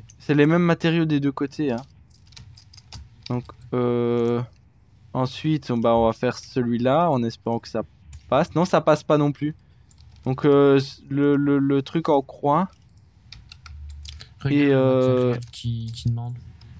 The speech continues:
Speaker 1: bah, du wood, de la stone, du cactus, de l'obsidienne. On fait
Speaker 2: Bah,
Speaker 1: quoi alors
Speaker 2: fais
Speaker 1: en stone ?
Speaker 2: en, en stone, hein.
Speaker 1: Ok.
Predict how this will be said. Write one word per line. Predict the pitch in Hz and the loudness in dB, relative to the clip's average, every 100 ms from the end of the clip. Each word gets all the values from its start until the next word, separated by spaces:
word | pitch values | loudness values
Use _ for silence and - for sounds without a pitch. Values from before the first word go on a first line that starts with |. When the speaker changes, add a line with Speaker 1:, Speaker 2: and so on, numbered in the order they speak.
| - - | -16 0
Speaker 1:
bah, | 123 123 | 4 4
du | 127 131 | 4 0
wood, | 135 139 165 196 139 | 0 2 2 0 2
de | 139 | 4
la | 131 131 | 4 2
stone, | - - 160 170 196 165 | -4 -4 2 4 4 0
du | |
cactus, | 127 143 131 - 165 190 | -2 -2 -4 -4 -4 0
de | 139 | 0
l'obsidienne. | 123 - - 123 139 180 196 - _ | 0 -4 -6 0 0 2 -2 -6 _
On | 120 | -8
fait | 117 123 | -4 -2
Speaker 2:
Bah, | 139 | 2
Speaker 1:
quoi | 139 | 4
alors | 123 117 120 | 4 4 2
Speaker 2:
fais | 107 | 0
Speaker 1:
en | |
stone ? | 135 185 170 | 0 0 -2
Speaker 2:
en, | 104 - _ - - - - - | -6 -14 _ -20 -20 -20 -20 -14
en | 117 | -12
stone, | - - 139 120 | -10 -8 -8 -10
hein. | 117 - - - 139 | -12 -16 -20 -12 -8
Speaker 1:
Ok. | 135 95 | -8 -4